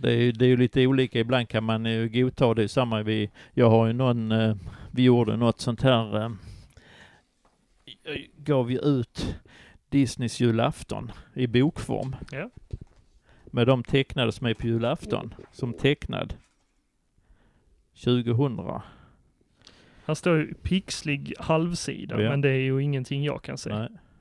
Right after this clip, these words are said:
Speaker 2: Så, eh, ja, hur ser man det liksom? Kan du, kan du se?
Speaker 1: Ja,
Speaker 2: Va-, va-
Speaker 1: för vissa kan man,
Speaker 2: Ja.
Speaker 1: eh, se.
Speaker 2: Okej.
Speaker 1: Ja, han heter nog Norbeck, han te-, läraren.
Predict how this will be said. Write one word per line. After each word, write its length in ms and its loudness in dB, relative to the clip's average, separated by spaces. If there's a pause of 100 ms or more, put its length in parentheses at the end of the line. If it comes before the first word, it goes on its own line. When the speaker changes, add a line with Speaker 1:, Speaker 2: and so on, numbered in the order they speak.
(840)
Speaker 2:
Så, 380 0
eh, 200 -2 (180)
ja, 220 -6 (140)
hur 240 0
ser 340 -4
man 280 -6
det 300 -8
liksom? 300 -12
Kan 200 2
du, 200 -4
kan 220 -6
du 200 -4
se? 280 -6 (840)
Speaker 1:
Ja, 340 -4
Speaker 2:
Va-, 220 0
va- 180 0
Speaker 1:
för 80 -4
vissa 360 -4
kan 220 -8
man, 200 -6
Speaker 2:
Ja. 120 -2
Speaker 1:
eh, 60 -2
se. 300 -8 (220)
Speaker 2:
Okej. 240 -10 (500)
Speaker 1:
Ja, 160 -2
han 160 -4
heter 220 -6
nog 320 -4
Norbeck, 680 -6
han 180 -8
te-, 320 -8
läraren. 720 -6